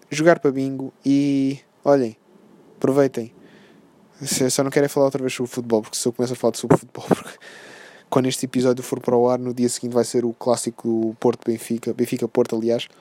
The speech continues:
e, hum, pode muito bem ser o jogo do título. É que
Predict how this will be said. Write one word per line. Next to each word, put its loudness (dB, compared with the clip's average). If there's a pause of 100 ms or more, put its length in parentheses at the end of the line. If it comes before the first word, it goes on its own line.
(340)
e, 2
hum, -2 (1300)
pode 4
muito -6
bem 0
ser 0
o 0
jogo -2
do -14
título. -6 (1500)
É -8
que 0